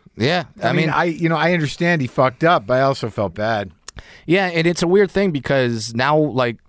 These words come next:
Speaker 1: I'm friends with, like, I'm friends with Joe. Like,
Speaker 2: Right.
Speaker 1: like, I'm
Speaker 2: With
Speaker 1: friends
Speaker 2: Rogan.
Speaker 1: Yeah.
Speaker 2: Yeah.
Speaker 1: I'm friends with Rogan. I'm friends with that crew. I'm still friends with Mencia.
Speaker 2: Yeah.
Speaker 1: So it's like, uh,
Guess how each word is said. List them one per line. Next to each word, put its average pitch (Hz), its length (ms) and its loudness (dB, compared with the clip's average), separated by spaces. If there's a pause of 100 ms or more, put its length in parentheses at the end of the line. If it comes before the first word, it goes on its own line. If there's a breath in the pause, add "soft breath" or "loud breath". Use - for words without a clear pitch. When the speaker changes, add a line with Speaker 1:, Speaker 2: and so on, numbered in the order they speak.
(140)
Speaker 1:
I'm 113 280 -2 (500)
friends 120 460 -2
with, 113 520 -4
like, 101 160 -2
I'm 110 80 -4
friends 110 300 -2
with 107 100 -6
Joe. 117 400 -2 (180)
Like, 101 220 -2
Speaker 2:
Right. 104 260 0
Speaker 1:
like, 104 200 -2
I'm 117 80 -4 (260)
Speaker 2:
With 123 140 0
Speaker 1:
friends 127 40 0
Speaker 2:
Rogan. 123 400 0
Speaker 1:
Yeah. 143 240 -2
Speaker 2:
Yeah. 107 300 0
Speaker 1:
I'm 117 80 -4
friends 131 200 0
with 117 140 -6
Rogan. 143 360 2
I'm 104 100 -4
friends 110 240 -2
with 104 300 -8
that 107 240 -2 (300)
crew. 143 480 0 (300 soft breath)
I'm 101 120 -4
still 117 180 0
friends 110 340 -2
with 104 100 -12
Mencia. 139 540 -4 (140)
Speaker 2:
Yeah. 113 400 2
Speaker 1:
So 131 260 -2
it's 123 160 -2
like, 123 300 0
uh, 120 260 0